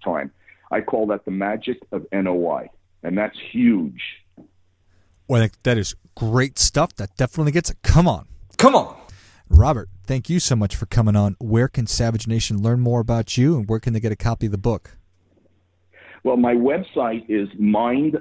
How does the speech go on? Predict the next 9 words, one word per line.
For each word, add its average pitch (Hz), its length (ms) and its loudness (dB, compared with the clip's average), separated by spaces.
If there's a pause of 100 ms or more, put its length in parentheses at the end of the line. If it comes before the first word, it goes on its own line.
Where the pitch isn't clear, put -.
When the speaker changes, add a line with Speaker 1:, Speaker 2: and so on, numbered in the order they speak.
Speaker 1:
Money, 110 540 0
and 110 300 0
Wealth, 98 360 -2 (100)
A 98 200 0
N 101 160 -2
D 101 160 0
Wealth 92 380 0 (280)
dot 87 300 -4
com, 101 360 -4